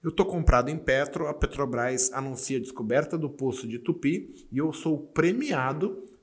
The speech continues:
por ter saído uma boa notícia a favor e eu ganhei dinheiro com isso.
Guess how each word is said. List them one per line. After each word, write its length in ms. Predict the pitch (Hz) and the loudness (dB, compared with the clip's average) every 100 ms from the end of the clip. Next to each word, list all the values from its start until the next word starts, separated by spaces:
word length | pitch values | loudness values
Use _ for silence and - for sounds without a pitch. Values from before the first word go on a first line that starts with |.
| _ | _
por 340 | - 202 262 277 | 0 2 2 -2
ter 180 | - 233 | -2 2
saído 280 | 208 170 | 2 2
uma 160 | 180 165 | 0 -2
boa 320 | 135 143 170 | 0 2 2
notícia 560 | 175 170 - 143 - 156 | 0 -2 0 4 4 4
a 40 | |
favor 460 | - 156 120 139 165 | 2 0 2 2 2
e 60 | |
eu 100 | 165 | 2
ganhei 340 | 156 156 156 175 | 0 -2 0 -2
dinheiro 420 | 151 - 127 117 | -4 -4 -4 -4
com 120 | - | -8
isso. 300 | 95 - - | -10 -6 -6